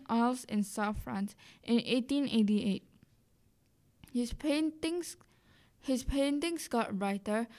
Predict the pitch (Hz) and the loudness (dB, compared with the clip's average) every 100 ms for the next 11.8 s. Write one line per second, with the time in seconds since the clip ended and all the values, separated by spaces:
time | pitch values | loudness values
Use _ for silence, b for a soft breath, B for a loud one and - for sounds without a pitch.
0 | b - 277 277 302 294 311 247 220 254 | b -6 -6 -2 -2 0 2 2 2 2
1 | 240 220 196 - 254 233 233 233 285 254 | 2 0 -2 -6 -2 0 0 -2 0 0
2 | 214 202 214 - - b b 214 214 226 | 0 0 0 -2 -10 b b -2 0 0
3 | 220 220 240 - 214 226 208 240 - _ | 0 0 -4 -6 -2 0 -2 -6 -16 _
4 | _ _ - 240 330 330 240 214 214 - | _ _ -4 0 0 0 -2 -2 -6 -2
5 | 247 269 285 - 233 214 233 - 220 202 | 0 0 -4 -4 -2 0 -2 -2 -2 0
6 | 208 214 226 254 262 269 - 202 202 214 | 2 2 0 -2 -2 -2 -4 0 0 0
7 | - b b - 240 247 277 294 269 220 | -4 b b -2 0 4 2 2 -2 -2
8 | 214 240 226 - - - _ _ _ _ | -2 0 0 -4 -16 -20 _ _ _ _
9 | _ 226 240 311 311 277 220 - - 254 | _ 0 4 4 4 4 2 0 2 4
10 | 294 294 269 226 220 220 - 202 208 208 | 4 0 0 2 2 -2 0 2 6 6
11 | 233 269 277 277 - 214 214 | 4 0 -2 -4 -2 0 0